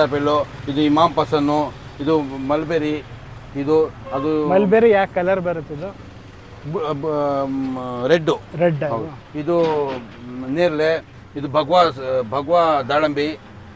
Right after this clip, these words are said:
Speaker 1: ಇದು ವೆಲ್ವೆಟ್ ಆಪಲ್ಲು, ಬೆಜ್ಜಾನ್ ಪ-, ಯಾವ್ದು ಅವೇ ಸರ್, ವೆರೈಟಿ ಬೆಜ್ಜಾನ್ ಅವೇ.
Speaker 2: ವಾಟರ್ ಆಪಲ್ ಆ ಥರ ಇದೆಯಾ?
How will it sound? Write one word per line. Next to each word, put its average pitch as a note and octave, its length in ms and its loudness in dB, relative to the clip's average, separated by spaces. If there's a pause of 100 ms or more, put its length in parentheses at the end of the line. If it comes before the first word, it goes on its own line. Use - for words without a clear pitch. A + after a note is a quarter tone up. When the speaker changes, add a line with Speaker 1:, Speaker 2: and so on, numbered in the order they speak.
(200)
Speaker 1:
ಇದು C#3 200 -2
ವೆಲ್ವೆಟ್ D#3+ 360 2
ಆಪಲ್ಲು, C#3+ 340 2 (200)
ಬೆಜ್ಜಾನ್ D3+ 460 6
ಪ-, F3 100 8 (160)
ಯಾವ್ದು D#3+ 280 4
ಅವೇ D#3 220 4
ಸರ್, D3 220 4 (140)
ವೆರೈಟಿ D3+ 240 0 (100)
ಬೆಜ್ಜಾನ್ C3 380 2
ಅವೇ. C#3 160 2
Speaker 2:
ವಾಟರ್ G3+ 240 6
ಆಪಲ್ G3+ 260 2
ಆ - 100 0
ಥರ F3 80 0 (120)
ಇದೆಯಾ? D3+ 180 -6